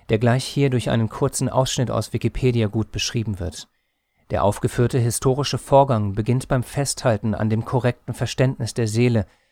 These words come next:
also Nephesh gleich Körper plus Geist, bis zum Vermischen mit Mythen, Legenden und Philosophien. Hier ein Teil des Artikels.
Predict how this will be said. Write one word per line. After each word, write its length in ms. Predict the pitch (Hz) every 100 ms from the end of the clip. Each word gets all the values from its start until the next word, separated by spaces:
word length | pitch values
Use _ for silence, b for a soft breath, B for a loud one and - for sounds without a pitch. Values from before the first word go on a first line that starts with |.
| b b
also 340 | 113 107 95 -
Nephesh 520 | 107 113 135 123 -
gleich 380 | 123 110 101 -
Körper 480 | - 127 110 127 120
plus 320 | - 120 - -
Geist, 460 | 120 110 - - _ _ _ _ _
bis 200 | - 123
zum 180 | - 151
Vermischen 600 | - 143 139 139 127 90
mit 180 | 90 -
Mythen, 580 | 113 120 131 135 135 143
Legenden 680 | 113 107 107 104 110 101 123
und 220 | 147 117
Philosophien. 720 | - 120 120 127 - 127 98 92 _ _ _ _ _ _ _ _
Hier 260 | - 151 143
ein 140 | 123
Teil 320 | - 131 117
des 160 | 101 -
Artikels. 640 | 107 - - 85 - -